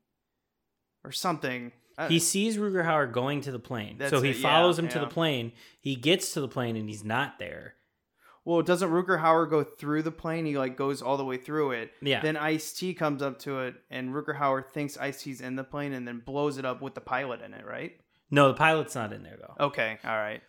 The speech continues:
Speaker 2: But he cro-, yeah, he crosses through it, gives it enough time for Ice-T to see that he's in the plane, then l-
Speaker 1: Yeah.
Speaker 2: goes out the other end, waits for Ice-T to come up to the plane, and then shoots at the gas.
Speaker 1: Yeah, that's ruthless. You're blowing up your own plane. That's a
Speaker 2: Yes.
Speaker 1: lot of money.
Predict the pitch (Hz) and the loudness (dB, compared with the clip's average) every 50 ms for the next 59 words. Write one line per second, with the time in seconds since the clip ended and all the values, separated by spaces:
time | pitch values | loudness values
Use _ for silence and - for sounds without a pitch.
0 | _ - - 156 147 139 123 - 180 170 127 - - 185 175 156 156 139 113 127 | _ 4 6 6 6 6 2 -2 -2 -4 -2 2 6 6 8 8 8 4 4 0
1 | 131 - - 165 151 147 147 - - 180 - - - 165 143 123 113 113 117 - | -4 -2 2 4 4 4 2 0 -4 -6 -4 0 0 2 4 4 2 2 -2 -6
2 | - _ _ - - _ _ _ _ _ - - 139 151 160 160 160 202 180 170 | -12 _ _ -20 -20 _ _ _ _ _ -4 2 4 4 4 6 4 4 4 4
3 | 160 151 151 151 - - 156 139 135 135 135 123 - 127 95 117 139 147 147 - | 4 4 2 2 2 4 6 6 6 6 4 0 -2 -2 0 2 0 0 0 -2
4 | - 156 139 127 117 - - 143 127 123 113 113 139 139 131 117 - - 127 127 | -6 -6 -6 -6 -6 -6 -6 -6 -4 -4 -6 -6 -6 -8 -10 -10 -10 -8 -6 -4
5 | 143 160 156 156 - - 147 123 107 101 98 107 - _ _ _ _ _ _ _ | -2 -2 -2 -2 -2 -2 -2 -2 -2 -4 -8 -12 -16 _ _ _ _ _ _ _
6 | _ _ _ _ _ _ - 139 135 131 127 120 120 120 147 147 127 123 127 151 | _ _ _ _ _ _ -2 -2 0 0 -2 -4 -8 -8 -8 -6 -6 -6 0 2
7 | 156 151 139 143 160 165 185 175 170 170 185 175 175 175 190 185 165 143 120 117 | 6 6 8 8 8 10 10 8 8 6 6 6 8 8 10 8 8 6 6 2
8 | 117 127 120 - - _ _ _ _ _ _ _ - 131 135 143 147 147 - - | -2 -4 -6 -10 -16 _ _ _ _ _ _ _ 0 2 2 2 2 0 0 2
9 | 180 151 147 151 147 151 - - 156 139 127 - - 139 131 123 139 165 175 - | 2 4 4 4 2 0 -2 -4 -4 -4 -4 -6 -6 -6 -2 2 2 2 2 0
10 | - - 180 147 139 - - 165 151 139 120 113 107 80 120 117 120 117 113 - | -4 -4 -2 -4 -4 -4 -4 -2 -2 -2 -2 -4 -4 -4 -4 -4 -4 -4 -4 -4
11 | - - 139 127 123 - 117 - - 110 101 110 104 104 - - - - - 151 | -4 -4 -6 -6 -6 -8 -10 -10 -10 -8 -6 -6 -8 -8 -10 -10 -8 -2 0 2
12 | 139 117 - - - - - 180 185 185 - 156 175 214 226 220 - - 135 - | 2 0 -2 -6 -4 2 4 4 4 4 0 2 4 4 4 4 2 -2 -2 -2
13 | - 147 139 131 139 147 151 151 151 151 151 147 139 - 139 135 - 139 135 131 | -2 -2 -2 -2 2 4 4 6 6 6 4 4 2 2 -2 -2 2 2 0 0
14 | 127 123 - - 117 104 104 101 - 117 135 156 147 147 123 151 139 131 131 117 | 0 -4 -6 -6 -8 -8 -8 -10 -8 -6 -4 2 4 6 6 8 6 6 4 0
15 | 113 104 92 95 92 | -4 -6 -8 -10 -14